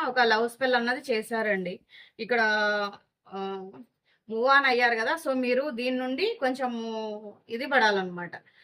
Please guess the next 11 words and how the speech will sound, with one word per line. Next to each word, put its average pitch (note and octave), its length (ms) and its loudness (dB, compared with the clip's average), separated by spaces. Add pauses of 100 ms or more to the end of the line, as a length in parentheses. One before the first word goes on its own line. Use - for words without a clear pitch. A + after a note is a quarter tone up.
(200)
ఎందుకనంటే C4 920 2
ఇక్కడ B3 240 2
ఈ B3 240 6
వ్యక్తులు D4 600 -2
ఆ A3+ 340 0
వ్యక్తిని A#3 400 0
వాళ్ళ B3 200 4
వైపుకు A#3+ 560 -2
తిప్పుకోవడానికి A#3 1000 -4 (460)
కొన్ని A#3+ 440 -2 (120)
ఏమంటారు, A#3 640 -2